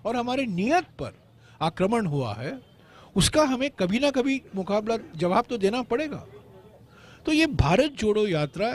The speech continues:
एक, मैं समझता हूँ, एक तरीका है जनता के बीच में जाना, सड़क पर दिखाई देना, कार्यकर्ताओं को एक, एक नया रास्ता दिखाना, हमारे नेताओं को भी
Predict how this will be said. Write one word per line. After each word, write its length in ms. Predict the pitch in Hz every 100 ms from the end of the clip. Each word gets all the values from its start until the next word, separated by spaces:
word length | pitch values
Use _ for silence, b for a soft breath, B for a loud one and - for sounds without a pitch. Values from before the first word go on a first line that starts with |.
| -
एक, 200 | 165 208 - -
मैं 120 | 196 175
समझता 380 | 175 165 -
हूँ, 180 | 170 214
एक 160 | 254 -
तरीका 420 | 269 233 254 330
है 180 | 147 107 - - B B B
जनता 320 | 160 170 214 214
के 180 | 190
बीच 300 | 160 160 160 147
में 120 | 143
जाना, 500 | 131 131 139 143 -
सड़क 300 | - 175 190 -
पर 120 | 180 139
दिखाई 400 | 123 131 143 135
देना, 280 | 143 147 147 139 - - - B B B B B - - - -
कार्यकर्ताओं 840 | 156 175 214 214 202 170 208 214 208
को 260 | 214 208
एक, 240 | 190 196 180 - - _ _ _ _ - _ _ _ _ _ _ - - -
एक 120 | 208
नया 400 | 185 190 220 226 202 - _ 156
रास्ता 380 | 175 - 247 233
दिखाना, 560 | 190 156 180 175 175 208 _ _ _ _ _ _ b b b b b b b - - -
हमारे 380 | 175 190 196 175
नेताओं 560 | 170 175 202 214 247
को 180 | 240 240
भी 140 | 226